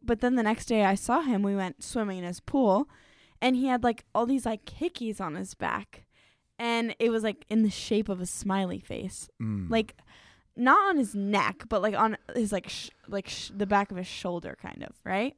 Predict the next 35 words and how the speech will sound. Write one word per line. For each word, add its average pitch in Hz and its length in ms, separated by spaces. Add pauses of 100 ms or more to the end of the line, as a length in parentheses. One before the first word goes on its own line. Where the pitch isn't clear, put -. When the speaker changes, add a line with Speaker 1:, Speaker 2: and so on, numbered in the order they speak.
Speaker 2:
Oh, 78 220 (100)
man. 71 360
Speaker 1:
And, 202 760 (140)
um, 185 500 (340)
Speaker 2:
Uh-huh. 78 480
Speaker 1:
and 226 260
he 233 180
was 214 180
like, 196 240
"Oh, 233 120
yeah, 220 360
like, 190 380 (340)
the 202 140
girl 240 240
I 208 140
was 202 180
with," 190 340 (540)
I, - 220 (560)
we'll 196 160
call 180 180
her 175 100
Sally. 165 680
Speaker 2:
Okay. 104 360 (140)
Speaker 1:
He's 220 100
all, 233 400
"Oh, 269 60
Sally, 202 720
um, 180 600 (1200)
used," 233 480
you 320 120
know, 403 120
like, 370 160
those 254 160
pore 202 460
cleansers 220 760